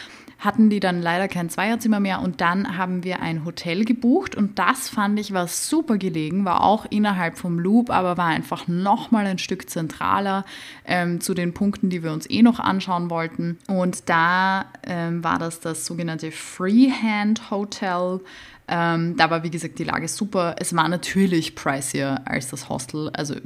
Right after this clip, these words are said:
ich will da jetzt gar keine Preise nennen, weil es hängt so stark davon ab,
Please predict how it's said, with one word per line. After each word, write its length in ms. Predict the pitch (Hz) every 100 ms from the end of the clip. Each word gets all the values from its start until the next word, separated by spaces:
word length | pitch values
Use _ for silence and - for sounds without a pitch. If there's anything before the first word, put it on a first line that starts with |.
| -
ich 160 | -
will 100 | 180
da 80 | 170
jetzt 140 | 165 -
gar 100 | 156
keine 220 | 170 165
Preise 400 | - 151 160 165
nennen, 280 | 156 160 156
weil 120 | 147
es 120 | 147
hängt 200 | 151 143
so 200 | - 160
stark 360 | - 143 139 -
davon 240 | - -
ab, 240 | - -